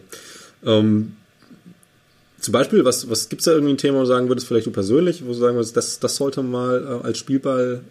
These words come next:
ähm, durch den Scheinwerfer laufen und geht immer unter?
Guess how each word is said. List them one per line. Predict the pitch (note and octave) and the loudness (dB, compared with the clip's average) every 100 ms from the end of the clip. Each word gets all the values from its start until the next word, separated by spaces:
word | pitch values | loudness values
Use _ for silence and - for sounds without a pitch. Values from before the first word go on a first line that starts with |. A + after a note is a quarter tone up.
| - | -6
ähm, | A2+ A2 A2 A2 A2+ - - | -2 0 0 -4 -6 -12 -16
durch | A2+ A2+ A#2+ | -4 0 0
den | A#2 | 0
Scheinwerfer | A2 A2+ C3 C3 C3 | -2 0 0 -2 -2
laufen | B2 C3+ D3 A#2+ | -2 -6 -6 -8
und | A2 G#2+ - _ - - - _ _ _ - - - - _ - | -8 -10 -16 _ -10 -10 -16 _ _ _ -20 -20 -20 -20 _ -8
geht | G#2+ | -4
immer | G#2 | -2
unter? | A#2 C#3 D#3+ | -2 -2 -2